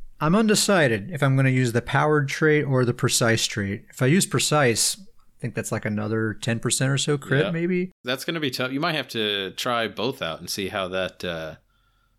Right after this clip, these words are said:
Speaker 2: how that works out, 'cause I am really intrigued to see which one of those would, would equal out to more heals.
Speaker 1: I'm leaning towards powered just because, you know, that gives me a little extra sauce when I'm not critting too,
Speaker 2: It's
Speaker 1: so.
Speaker 2: true.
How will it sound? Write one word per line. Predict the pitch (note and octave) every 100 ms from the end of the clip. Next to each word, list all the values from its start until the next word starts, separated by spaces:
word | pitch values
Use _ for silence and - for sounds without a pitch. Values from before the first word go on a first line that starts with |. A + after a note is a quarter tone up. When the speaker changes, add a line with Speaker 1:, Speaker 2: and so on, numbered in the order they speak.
| _ _
Speaker 2:
how | G#2+
that | F#2+
works | G2 F#2 -
out, | G2 F2 D2+
'cause | - D#2 - - - _ _ _ -
I | F#2+
am | G2+ G#2 F#2+
really | G2 G#2+ G2
intrigued | F2+ - G2 -
to |
see | F#2 F#2
which | F2 -
one | F#2
of | E2
those | F2 F2
would, | E2+ - -
would | F2 D#2+ -
equal | A2 - E2
out | E2+
to | -
more | E2+ D#2+
heals. | D#2 F2 F#2+ C#3 - _ _
Speaker 1:
I'm | - D3+
leaning | D#3 G3+ G#3+ F#3+
towards | D#3+ D3 C#3
powered | - C3 B2 A#2+ A#2+ A#2+
just | C3 C#3 -
because, | C#3 C3+ C#3 B2+ B2+ A#2 - _ _ _ _ _ _
you | E3+
know, | C#3
that | C#3+
gives | C#3+ C#3
me |
a | C#3+
little | C#3+ C3
extra | C3+ -
sauce | A#2 C#3+ B2 -
when | A#2
I'm | A2+
not | A#2 A#2+ -
critting | - G#2 G2+ G2+
too, | - A#2 G#2 G#2 G#2+
Speaker 2:
It's | -
Speaker 1:
so. | G#2+
Speaker 2:
true. | D#3+ B2+